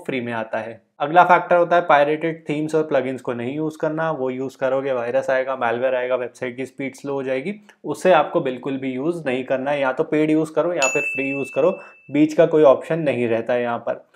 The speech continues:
उसके बाद आता है एक अच्छे होस्टिंग सर्विस का यूज़ करना, and that's where our today's video sponsors come into play, Hostinger। Hostinger एक अफोर्डेबल होस्टिंग सर्विस है जो कि बिगिनर्स के लिए काफ़ी अच्छी है, easy to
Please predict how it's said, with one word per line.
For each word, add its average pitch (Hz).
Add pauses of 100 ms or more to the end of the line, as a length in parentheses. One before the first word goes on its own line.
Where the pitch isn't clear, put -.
(140)
उसके 170
बाद 190
आता 185
है 190
एक 185
अच्छे 170
होस्टिंग 160
सर्विस 151
का 147
यूज़ 143
करना, 165
and 135
that's 127
where 143
our 143
today's 131
video 131
sponsors 131
come 131
into 131
play, 156 (160)
Hostinger। 123 (200)
Hostinger 180
एक 180
अफोर्डेबल 156
होस्टिंग 139
सर्विस 151
है 180 (340)
जो 147
कि 185
बिगिनर्स 147
के 170
लिए 170
काफ़ी 151
अच्छी 156
है, 156 (160)
easy 135
to 123